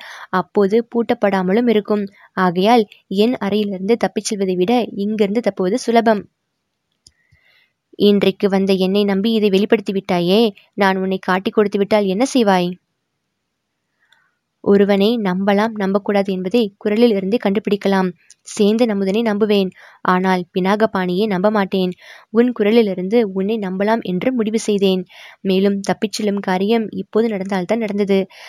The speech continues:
சரியான சந்தர்ப்பம் இதுதான்." "அது ஏன்?" "காவற்காரர்கள் மாறியிருக்கிறார்கள் என்று சொன்னேன் அல்லவா? அவர்களில் இரண்டு பேர் பேசிக் கொண்டிருந்ததை கேட்டேன்.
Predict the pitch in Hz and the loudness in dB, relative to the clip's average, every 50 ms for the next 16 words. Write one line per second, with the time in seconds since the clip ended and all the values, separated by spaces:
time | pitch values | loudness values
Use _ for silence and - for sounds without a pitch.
0 | - - _ - - 202 196 190 208 208 226 226 - 202 202 190 - - 220 220 | -20 -20 _ -8 -2 -2 0 2 2 0 0 -2 -2 -4 -4 -4 -2 -2 -2 -2
1 | 196 180 208 202 220 214 202 185 175 190 - _ _ _ _ _ _ _ _ _ | 0 -2 0 2 2 0 0 -2 -6 -10 -18 _ _ _ _ _ _ _ _ _
2 | _ _ _ _ _ _ _ _ _ _ _ _ _ _ _ _ _ _ _ _ | _ _ _ _ _ _ _ _ _ _ _ _ _ _ _ _ _ _ _ _
3 | _ _ - - 208 190 196 175 185 190 220 285 339 330 - _ _ _ _ _ | _ _ -4 -2 -2 -2 0 0 2 2 2 2 0 -2 -6 _ _ _ _ _
4 | _ _ _ _ _ _ _ _ _ _ _ _ _ _ _ _ _ _ _ _ | _ _ _ _ _ _ _ _ _ _ _ _ _ _ _ _ _ _ _ _
5 | _ _ _ _ _ _ - 214 196 196 196 233 247 - - 214 208 202 185 180 | _ _ _ _ _ _ 0 2 2 4 4 2 2 2 0 2 2 2 0 2
6 | - 233 240 214 196 190 202 226 226 226 220 - 226 214 208 196 220 220 208 202 | 2 2 2 4 2 2 4 4 2 0 0 2 2 2 2 2 0 2 2 0
7 | 202 202 214 - - 190 185 202 214 226 220 214 208 208 254 262 247 214 - - | 0 0 -2 -2 -2 -2 -2 -2 -2 0 0 0 2 4 4 4 4 2 0 -4
8 | - - - - _ 185 180 196 202 196 208 220 226 220 202 190 196 214 226 208 | -14 -20 -20 -4 _ 0 0 0 0 2 2 2 2 2 2 0 2 2 2 4
9 | 233 226 - 202 208 - - 196 - 196 196 196 185 185 180 180 233 262 - - | 2 2 2 0 -2 -2 -4 -4 -2 0 0 0 0 0 0 2 0 0 2 2
10 | 226 208 - 233 214 214 202 | 2 2 4 2 2 2 0